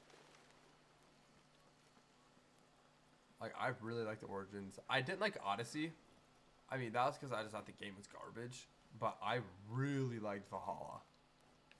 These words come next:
I, maybe minus the actual, like, god part.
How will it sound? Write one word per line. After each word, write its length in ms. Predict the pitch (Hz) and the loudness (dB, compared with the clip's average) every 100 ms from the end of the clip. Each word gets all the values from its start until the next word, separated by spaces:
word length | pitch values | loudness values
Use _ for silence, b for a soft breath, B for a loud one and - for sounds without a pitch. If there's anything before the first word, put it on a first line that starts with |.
| - - - - - | -20 -20 -20 -20 -6
I, 160 | 127 123 104 | -2 -2 0
maybe 240 | 123 147 | 0 2
minus 300 | 147 110 123 | 2 2 0
the 120 | 110 92 | 0 -2
actual, 280 | 101 - | -2 -2
like, 180 | 98 90 | -4 -4
god 260 | 87 87 98 | -8 -8 0
part. 340 | 123 131 135 | 2 2 0